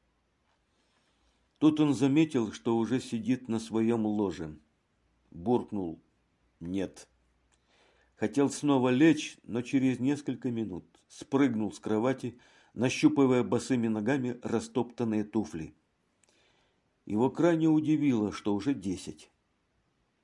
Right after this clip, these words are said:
Знакомая панорама розовых крыш в этот час выглядела иначе, чем в другие дни.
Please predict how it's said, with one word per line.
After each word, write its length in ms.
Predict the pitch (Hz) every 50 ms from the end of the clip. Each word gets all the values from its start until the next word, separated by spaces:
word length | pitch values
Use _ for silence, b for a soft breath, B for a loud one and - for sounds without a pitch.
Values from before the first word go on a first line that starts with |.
| _ _ _ _ _
Знакомая 720 | - 95 92 113 127 127 127 160 160 156 156 147 135 131
панорама 680 | - 139 131 123 123 123 123 139 147 147 139 127 127
розовых 600 | - - 131 127 127 107 113 120 107 113 107 110 -
крыш 420 | - 123 135 147 143 - - -
в 140 | - 78 95
этот 320 | 107 104 - 104 104 101
час 340 | - - - 131 127 123 - 107
выглядела 600 | 104 120 110 110 110 110 113 113 104 113 117 117
иначе, 400 | 113 120 127 120 120 - 76 -
чем 260 | - - 104 101 98
в 80 | 92
другие 540 | 101 95 113 120 120 104 92 98 87 80 78
дни. 320 | 73 67 73 76 78 -